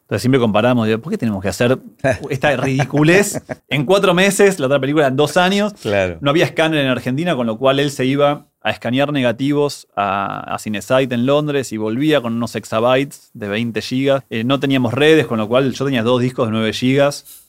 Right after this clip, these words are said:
Speaker 1: para almacenar tomas dos K y nos las íbamos intercambiando.
Speaker 2: ¿Y cuál fue tu rol exactamente ahí?
Speaker 1: Yo ahí estaba operando el Cineon, que era
Speaker 2: Ujú.
Speaker 1: este software. Yo lo que hacía era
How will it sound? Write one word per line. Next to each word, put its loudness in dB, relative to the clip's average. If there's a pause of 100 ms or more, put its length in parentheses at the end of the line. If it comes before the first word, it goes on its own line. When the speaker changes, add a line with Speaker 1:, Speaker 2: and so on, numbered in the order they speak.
Speaker 1:
para -2
almacenar -2
tomas 0
dos -2
K 2
y -8
nos -6
las -12
íbamos -6 (240)
intercambiando. 0 (100)
Speaker 2:
¿Y -2
cuál 4
fue 0
tu 0
rol 0
exactamente -4
ahí? -2
Speaker 1:
Yo 2
ahí 4
estaba 2
operando 2 (120)
el -2
Cineon, 0
que -4
era 0
Speaker 2:
Ujú. -6
Speaker 1:
este 0
software. 0
Yo -4 (100)
lo -6
que -2
hacía 0
era 0